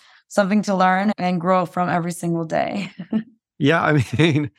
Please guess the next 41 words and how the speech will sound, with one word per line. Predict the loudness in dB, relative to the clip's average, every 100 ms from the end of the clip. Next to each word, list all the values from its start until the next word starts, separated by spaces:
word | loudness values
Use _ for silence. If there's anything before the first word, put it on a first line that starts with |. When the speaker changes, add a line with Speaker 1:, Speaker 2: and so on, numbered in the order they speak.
| _
Speaker 2:
<laughs> | _ _
from | 2
the | 2
early | 2 2 2
days | 2 0 0
of | -4
psychology | -2 -4 -2 0 0 -2
and | -4
psychiatry, | -2 -4 -2 -4 -4 -6 -10 -10
it's | -10
funny | -2 0 2
how | 0
far | 0 2 2
we've | 0 -2
come, | -4 -4
and | -2
you're | -2
truly | -4 0 2 4
on | 2
the | 0
cutting | -2 0 0 0
edge | 0 0
of | -4
this | -2 -6 -6 -18 _ _ _
by | -2
combining | 2 2 4 2 4 2 0 -2 _ -20 -20 -20
full | _ -2 2 2
human | 2 0 2 0
care, | 0 0 2 0 -2 _ _ _ _
uh, | -2 0
and | 2 2
understanding | 2 2 2 0 0
of | -4
the | -6
person | -2 -2 -2 -4
with | -2 -2 -4 -12 -4
all | -2
this | -2 -4
high-tech | 0 -2 0 -2 -4 -4
machine | -6 -2 0 2
learning | 2 2 2 0